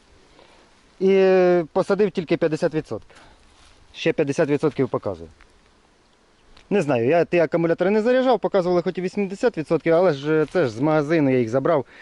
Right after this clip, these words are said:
не заряджаючи нічого. Так як і прийшли, так і взяв. Попробую ще заряджу їх до повного, та й будемо тоді бачити, наскільки їх вистачає. Так, що по пилки?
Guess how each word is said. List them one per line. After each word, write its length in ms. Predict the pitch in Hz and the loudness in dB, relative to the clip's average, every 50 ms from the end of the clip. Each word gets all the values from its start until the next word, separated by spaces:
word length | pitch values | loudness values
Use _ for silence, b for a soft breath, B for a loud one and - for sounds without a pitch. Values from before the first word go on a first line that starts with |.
| B B B | B B B
не 140 | 139 147 127 | -2 -2 0
заряджаючи 640 | 131 147 143 143 139 151 175 165 147 131 - 131 | 0 0 0 0 0 0 0 0 0 -2 -2 -4
нічого. 400 | 135 131 - - 160 127 113 104 - b b b b b b - | -6 -6 -4 -2 -2 -2 -2 -4 -8 b b b b b b -4
Так 160 | 156 143 - | -4 -4 -4
як 120 | 139 - | -4 -4
і 60 | 147 | -4
прийшли, 360 | - 147 151 143 - 208 190 151 | -2 -2 -4 -2 0 0 0 0
так 160 | 151 - 156 | 0 -2 -4
і 100 | 151 135 | -4 -6
взяв. 280 | 117 104 107 92 82 - - - - _ _ _ _ | -4 -6 -8 -8 -8 -12 -18 -20 -20 _ _ _ _
Попробую 360 | - 160 131 156 156 127 127 123 | -6 -2 0 0 2 2 0 0
ще 160 | - 147 131 | 0 -2 -2
заряджу 440 | 131 156 165 175 175 180 220 233 214 | 0 0 2 2 2 2 2 2 2
їх 160 | 196 175 175 | 2 0 0
до 120 | 175 185 | -2 -2
повного, 380 | - 233 240 226 190 143 135 135 | 0 0 0 0 0 0 0 0
та 100 | - 160 | 0 0
й 140 | 143 117 - _ _ _ _ _ B B B B B B B B - | 0 -2 -4 _ _ _ _ _ B B B B B B B B -4
будемо 240 | 131 131 135 127 | -2 -2 -2 -2
тоді 180 | - 139 123 135 | -2 -2 -2 -2
бачити, 340 | 120 113 101 - - - 117 | -2 -4 -4 -6 -6 -6 -6
наскільки 320 | 113 - - 135 - 127 | -4 -4 -4 -4 -2 -2
їх 100 | 120 104 | -2 -2
вистачає. 480 | 113 117 - - 110 - - 95 85 82 - _ _ _ _ _ _ _ _ _ _ _ _ _ _ _ _ _ _ _ - - - - _ _ _ _ _ _ B B B B B B B B B B B B - - - - - | -2 -4 -4 -4 -6 -6 -6 -8 -10 -10 -14 _ _ _ _ _ _ _ _ _ _ _ _ _ _ _ _ _ _ _ -20 -20 -20 -20 _ _ _ _ _ _ B B B B B B B B B B B B -20 -20 -20 -12 -6
Так, 220 | - 202 160 135 - | -2 0 0 0 0
що 160 | - 226 254 | 0 -2 0
по 120 | - 240 | 0 -2
пилки? 400 | 185 - 226 190 151 117 - - | 0 0 0 0 0 0 -4 -8